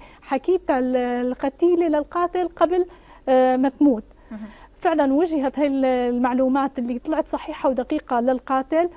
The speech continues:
Speaker 1: وتم الاعتقال لأنها كانت صحيحة مية بالمية.
Speaker 2: تمام. هلا أنا كمان، آه، يعني، سمعت حالات كتير مشابهة لهي الحالة، وربما كمان مثلها، إنه، آه، يعني، وقت مثلًا طفل صغير،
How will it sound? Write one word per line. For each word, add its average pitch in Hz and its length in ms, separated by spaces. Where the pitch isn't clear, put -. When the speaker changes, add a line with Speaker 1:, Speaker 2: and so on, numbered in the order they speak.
Speaker 1:
وتم 254 400
الاعتقال 233 640
لأنها 247 200
كانت 269 220
صحيحة 247 440
مية 254 220
بالمية. 220 400
Speaker 2:
تمام. 196 240
هلا 233 140
أنا 302 100
كمان، 330 340
آه، - 100
يعني، 214 360
سمعت 294 320
حالات 254 540
كتير 247 540
مشابهة 202 640
لهي 202 240
الحالة، 196 480
وربما 214 340
كمان 226 400
مثلها، 196 420
إنه، 220 160
آه، 196 720
يعني، 196 400
وقت 196 240
مثلًا 208 460
طفل 233 560
صغير، 220 500